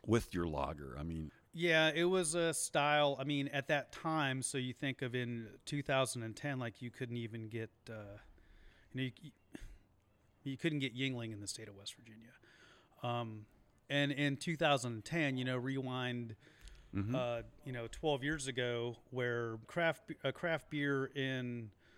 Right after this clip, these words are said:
Speaker 2: especially a lager in the state of West Virginia. But, uh, yeah, it's just a style that we're, that we're known for. It was a style that we wanted to make it kind of, uh,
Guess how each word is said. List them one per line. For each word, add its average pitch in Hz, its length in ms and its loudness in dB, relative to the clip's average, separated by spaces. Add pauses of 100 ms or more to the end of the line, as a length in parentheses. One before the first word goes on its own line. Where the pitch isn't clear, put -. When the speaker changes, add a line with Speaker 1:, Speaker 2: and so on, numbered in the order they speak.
(160)
Speaker 2:
especially 165 380 4
a 123 60 2
lager 120 640 4
in 117 100 -6
the 117 60 -4
state 120 240 -4
of 110 80 -6
West 113 220 -4
Virginia. 110 500 -6 (560)
But, 123 160 -2
uh, 120 140 2
yeah, 175 180 8
it's 170 140 8
just 190 180 4
a 175 60 -2
style 156 260 8
that 143 140 4
we're, 139 320 6 (100)
that 143 160 4
we're 135 140 2
known 139 260 2
for. 143 480 2 (540)
It 135 80 0
was 127 180 0
a 123 80 -2
style 135 300 4
that 127 100 -2
we 131 140 0
wanted 131 380 0
to 123 320 0 (100)
make 135 280 0
it 131 140 0 (200)
kind 131 280 -2
of, 120 260 -2
uh, 120 600 0